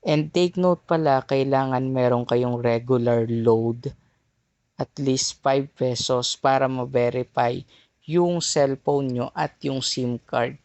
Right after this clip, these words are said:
ng B P I app. Again, kailangan may regular load kayo or else hindi yun magsasend.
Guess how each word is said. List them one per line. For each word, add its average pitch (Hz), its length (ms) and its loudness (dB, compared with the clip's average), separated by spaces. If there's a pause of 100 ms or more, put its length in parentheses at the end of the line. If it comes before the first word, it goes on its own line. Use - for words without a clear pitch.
(260)
ng 180 240 0
B 139 160 -2
P 127 240 -6
I 123 240 -2
app. 131 240 -8 (880)
Again, 139 400 0
kailangan 131 640 0
may 123 160 -2
regular 120 640 0
load 117 480 -2
kayo 123 400 -2 (400)
or 165 160 6
else 151 480 -2 (320)
hindi 120 400 2
yun 120 160 0
magsasend. 120 720 -6